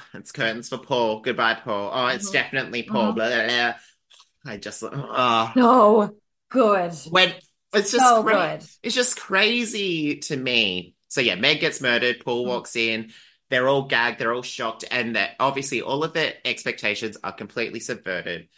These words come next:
Speaker 1: And they always, oh, they all wonder why. We all thought almost the
Speaker 2: Mm-hmm.
Speaker 1: exact same thing, that something was gonna happen and it didn't.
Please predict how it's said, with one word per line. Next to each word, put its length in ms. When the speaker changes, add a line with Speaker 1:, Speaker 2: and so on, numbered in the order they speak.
Speaker 1:
And 220
they 140
always, 360
oh, 140
they 160
all 160
wonder 300
why. 580
We 120
all 280
thought 360
almost 280
the 80
Speaker 2:
Mm-hmm. 60
Speaker 1:
exact 320
same 280
thing, 460
that 160
something 240
was 140
gonna 180
happen 320
and 180
it 80
didn't. 380